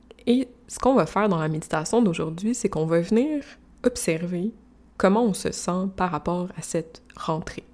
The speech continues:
Est-ce qu'on se sent neutre ? Est-ce qu'on se sent zen ? Est-ce qu'on se sent appréhensif ? Euh, comment on se sent par rapport à cet horizon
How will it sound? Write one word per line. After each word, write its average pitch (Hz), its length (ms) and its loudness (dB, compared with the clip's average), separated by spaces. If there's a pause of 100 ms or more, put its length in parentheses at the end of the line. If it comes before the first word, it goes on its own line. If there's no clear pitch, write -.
(360)
Est-ce 165 180 -4
qu'on 165 260 -2
se 160 140 -8
sent 160 360 -2
neutre ? 175 580 -2
Est-ce - 160 -8
qu'on 160 440 -2
se - 180 -6
sent 165 500 -4
zen ? 226 600 0
Est-ce - 160 -12
qu'on 165 300 -2
se 165 160 -6
sent 170 320 -4 (420)
appréhensif ? 180 920 -4 (540)
Euh, 156 440 -4 (340)
comment 294 420 0
on 185 100 2
se - 160 -6
sent 185 320 -2 (100)
par 160 120 0
rapport 208 480 2
à 190 180 0
cet - 360 -4 (200)
horizon 175 540 -2